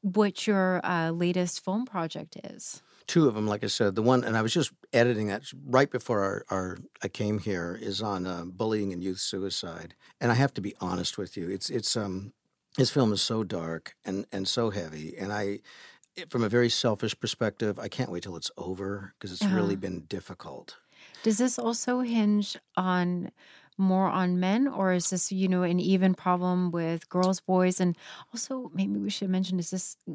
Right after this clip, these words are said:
Speaker 1: um, are we including race in this? Is this across
Speaker 2: Yes.
Speaker 1: the board, or is there something, there's a
Speaker 2: Nope, I,
Speaker 1: difference? Okay.
Speaker 2: very intersectional. I brought in scholars from different backgrounds and, and even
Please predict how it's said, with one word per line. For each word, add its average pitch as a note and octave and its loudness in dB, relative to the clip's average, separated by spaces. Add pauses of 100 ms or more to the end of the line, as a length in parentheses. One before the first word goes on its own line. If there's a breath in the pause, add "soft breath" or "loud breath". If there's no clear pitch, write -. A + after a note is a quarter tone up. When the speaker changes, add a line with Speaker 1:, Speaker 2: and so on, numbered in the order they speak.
(240)
Speaker 1:
um, E3 -2
are F3 -2
we F#3+ 0
including F3 -2
race F#3+ -4
in A#3+ -2
this? A#3+ -6
Is F#3 -8
this - -8
across F#3 -2
Speaker 2:
Yes. - -6
Speaker 1:
the F3+ -2
board, F#3 0
or F#3+ 2
is E3+ -2
there F3 0
something, E3+ -4
there's - 0
a - -2
Speaker 2:
Nope, E3 -4
I, G#2+ 2
Speaker 1:
difference? G2 -2
Okay. - -10
Speaker 2:
very A#2 6
intersectional. G2+ 0
I - -2
brought G2+ 2
in G2+ -2 (220 loud breath)
scholars G#2 0
from G2 -4
different A2 0
backgrounds F#2+ -2
and, G2+ 0
and G#2 -2
even A2+ 2